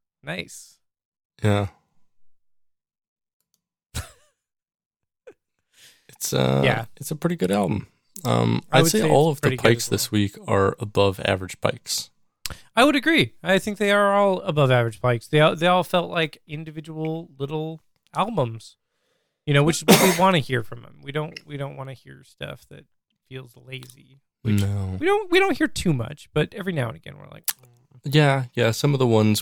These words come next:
Speaker 2: where he's just, like, dragging and dropping a lot of, like, chord patterns and just soloing over them for, like, ten minutes at a time, I'm like, I check out at some point,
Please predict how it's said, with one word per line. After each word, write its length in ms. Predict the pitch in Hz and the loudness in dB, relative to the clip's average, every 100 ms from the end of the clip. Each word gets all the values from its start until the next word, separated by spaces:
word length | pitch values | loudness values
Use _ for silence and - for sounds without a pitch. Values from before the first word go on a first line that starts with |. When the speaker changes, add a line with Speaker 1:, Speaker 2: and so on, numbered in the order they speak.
| - | 0
Speaker 2:
where 160 | 104 | -2
he's 260 | 95 101 - | 0 -4 -6
just, 320 | - 95 - | -4 -4 -2
like, 180 | 98 92 _ _ 113 | -2 -2 _ _ -16
dragging 520 | - 101 98 104 101 | -4 -2 -2 -4 -4
and 100 | 95 | -6
dropping 440 | - 104 101 104 101 | -4 -2 -2 -2 -2
a 60 | |
lot 260 | 95 95 95 | -2 -4 -4
of, 100 | 101 | -4
like, 300 | - 107 - _ _ - | -6 -6 -12 _ _ -14
chord 360 | - 104 101 | -2 -2 -2
patterns 640 | - 98 95 95 95 95 - | 0 0 0 -2 -2 -4 -4
and 240 | 98 98 - | -4 -4 -6
just 340 | 98 - - | -4 -4 0
soloing 420 | 98 95 95 95 | 0 0 -4 -4
over 260 | 95 95 95 | -4 -4 -6
them 220 | 92 92 | -6 -8
for, 160 | - 113 | -8 -10
like, 180 | - - | -10 -10
ten 240 | - 95 92 | -4 -4 -4
minutes 280 | - 107 - | -8 -6 -8
at 60 | |
a 40 | 107 | -8
time, 340 | - 98 95 | -8 -6 -6
I'm 160 | 95 98 | -8 -8
like, 240 | 92 - - _ _ _ _ - | -8 -12 -20 _ _ _ _ -6
I 80 | |
check 320 | 120 - 123 107 | -4 2 2 4
out 240 | 98 95 - _ _ | 2 0 -6 _ _
at 100 | _ | _
some 180 | - 98 | -2 -2
point, 360 | - 98 98 | -2 -4 -4